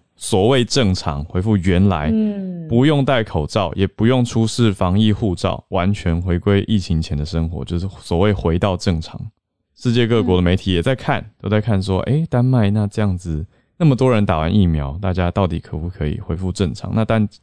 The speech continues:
Speaker 1: 难道不会担心 Delta 吗？但是也跟大家补充，你看连夜店九月初都已经重新开放夜店酒吧哦。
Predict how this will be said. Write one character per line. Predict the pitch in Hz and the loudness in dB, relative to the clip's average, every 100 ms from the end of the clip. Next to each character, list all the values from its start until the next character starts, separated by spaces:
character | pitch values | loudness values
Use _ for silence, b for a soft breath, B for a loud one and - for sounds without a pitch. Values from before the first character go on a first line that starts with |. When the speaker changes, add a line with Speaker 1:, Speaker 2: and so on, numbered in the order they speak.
| _ | _
Speaker 1:
难 | 104 113 | 0 2
道 | 131 | 2
不 | 107 107 | 0 2
会 | 113 | 2
担 | 104 101 | 2 2
心 | 101 95 101 b b b b b | 2 0 0 b b b b b
Delta | 113 110 113 98 | 0 0 0 0
吗？ | 82 78 92 - _ _ | 0 0 -4 -8 _ _
但 | - 139 | -2 0
是 | 135 135 120 - | 4 4 2 0
也 | 104 104 | 0 2
跟 | 117 | 2
大 | 113 | 2
家 | 113 | 0
补 | 101 80 | -2 -4
充， | - 87 85 _ _ _ _ - | -2 -2 -2 _ _ _ _ -10
你 | - | -2
看 | 120 135 | 0 2
连 | 131 143 | 2 2
夜 | 170 147 | 2 2
店 | 131 135 110 | 2 2 2
九 | 110 101 | 2 4
月 | 120 | 4
初 | 107 110 | 0 0
都 | 107 98 | 2 4
已 | |
经 | 92 | 2
重 | 98 87 | 0 0
新 | 98 | 0
开 | 95 92 | 2 0
放 | 98 98 | 2 2
夜 | 104 101 | 4 2
店 | 101 90 | 2 0
酒 | 80 73 | 0 -4
吧 | - 85 | -4 -4
哦。 | 71 71 | -6 -10